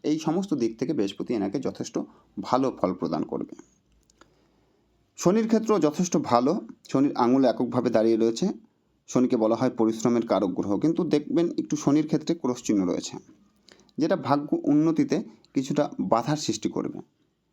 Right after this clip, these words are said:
কিন্তু এনার হাতের যে বৈশিষ্ট্য রয়েছে, সেই বাধা অতিক্রম করে তিনি জীবনে উন্নতির দিকে আগাতে পারবেন।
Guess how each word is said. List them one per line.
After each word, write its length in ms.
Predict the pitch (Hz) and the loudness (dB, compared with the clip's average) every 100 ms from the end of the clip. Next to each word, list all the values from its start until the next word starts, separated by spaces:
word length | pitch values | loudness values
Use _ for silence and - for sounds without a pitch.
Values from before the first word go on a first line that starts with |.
| _ _ _ _ _ _ _ | _ _ _ _ _ _ _
কিন্তু 320 | 156 - 214 - - _ _ | -2 0 -2 -6 -14 _ _
এনার 260 | 123 139 160 | 2 2 2
হাতের 320 | 123 139 156 | 0 0 2
যে 80 | 156 | 2
বৈশিষ্ট্য 460 | 113 113 175 160 | 4 2 0 0
রয়েছে, 320 | 117 110 113 | 2 2 0
সেই 160 | 185 175 | 0 2
বাধা 280 | 123 107 160 | 2 2 0
অতিক্রম 520 | - 120 165 214 123 | -2 -2 -2 0 0
করে 200 | 110 156 - - - | 0 -2 -2 -8 -4
তিনি 160 | 151 | 0
জীবনে 340 | 123 117 131 175 - | 0 2 2 0 -2
উন্নতির 400 | 127 120 117 113 | 0 0 0 -2
দিকে 180 | 127 - - | -2 -2 -4
আগাতে 280 | 101 98 92 | -4 -2 -2
পারবেন। 320 | 82 78 - | -2 -2 -4